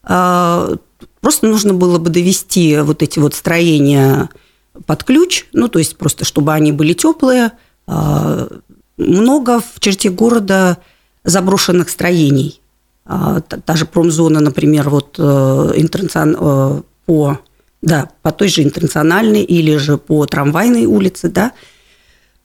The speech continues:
Ну, и много где в Уфе есть, э, такие вот прямо в городе точки.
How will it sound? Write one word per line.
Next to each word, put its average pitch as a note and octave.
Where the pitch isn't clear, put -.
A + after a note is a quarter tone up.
Ну, C#4+
и A3+
много G#3
где D#3+
в C#3+
Уфе B3
есть, E3
э, C#3+
такие -
вот -
прямо C#3
в D#3+
городе C#3+
точки. D3+